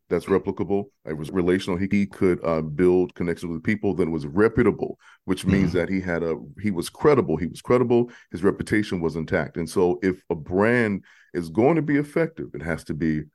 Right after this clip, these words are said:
Speaker 1: replicable, relational, and reputable. And
Speaker 2: Yeah,
Speaker 1: he
Speaker 2: if it's
Speaker 1: said
Speaker 2: gonna
Speaker 1: that
Speaker 2: last.
Speaker 1: if it's gonna last. So that was, that was
Speaker 2: Mm-hmm.
Speaker 1: psh, five years ago,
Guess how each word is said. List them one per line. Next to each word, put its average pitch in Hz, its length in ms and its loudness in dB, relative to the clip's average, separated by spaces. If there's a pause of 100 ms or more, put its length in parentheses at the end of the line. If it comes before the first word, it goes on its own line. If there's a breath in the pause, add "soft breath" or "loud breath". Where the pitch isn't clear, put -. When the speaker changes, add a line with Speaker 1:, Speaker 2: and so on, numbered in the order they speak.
(140)
Speaker 1:
replicable, 101 800 -2 (400)
relational, 85 880 -2
and 76 180 -4
reputable. - 560 -4 (300)
And 85 100 0
Speaker 2:
Yeah, 110 80 2
Speaker 1:
he 101 60 2
Speaker 2:
if 104 80 4
it's - 80 0
Speaker 1:
said 92 100 0
Speaker 2:
gonna 98 160 4
Speaker 1:
that 78 60 4
Speaker 2:
last. 82 460 0 (120)
Speaker 1:
if 98 120 -4
it's 95 120 0
gonna 95 160 2
last. 98 240 2
So 98 60 -8
that 110 220 4
was, 95 180 -2
that 98 240 0
was 87 180 0
Speaker 2:
Mm-hmm. 78 120 -4
Speaker 1:
psh, - 260 -8 (600)
five 95 360 2
years 104 240 0
ago, 107 360 0